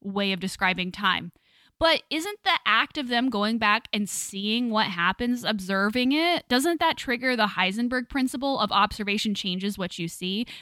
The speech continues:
Like, that was the thing that bothered me, is that I was like, he was like, "You can't change anything," but just them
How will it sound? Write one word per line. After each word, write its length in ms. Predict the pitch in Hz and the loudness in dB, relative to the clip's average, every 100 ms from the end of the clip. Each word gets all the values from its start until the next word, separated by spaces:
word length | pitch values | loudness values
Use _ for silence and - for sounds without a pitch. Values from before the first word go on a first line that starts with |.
| - | -2
Like, 100 | 277 | 4
that 160 | 349 | 6
was 140 | 427 403 | 4 0
the 80 | 381 | -4
thing 180 | 330 | -2
that 160 | 302 226 | 0 2
bothered 400 | 233 247 277 240 | 4 4 4 0
me, 160 | 220 196 | 0 -2
is 120 | 196 | -2
that 140 | 214 | 0
I 80 | 208 | 0
was 160 | 208 220 | 0 -2
like, 260 | 214 - _ _ _ _ _ _ _ _ | -2 -4 _ _ _ _ _ _ _ _
he 200 | 294 330 | 0 0
was 200 | 320 294 | 0 0
like, 240 | 262 - | 0 -2
"You 60 | 240 | -6
can't 280 | 311 311 | -2 -2
change 480 | - - 285 311 277 | -2 -6 -2 0 -2
anything," 720 | 208 196 185 175 165 160 180 - _ _ _ _ _ 226 | -2 -4 -6 -8 -8 -10 -16 -20 _ _ _ _ _ -2
but 260 | 269 262 - _ _ 208 | 0 0 -2 _ _ -6
just 240 | 320 - | -6 -2
them 240 | 302 254 | 0 0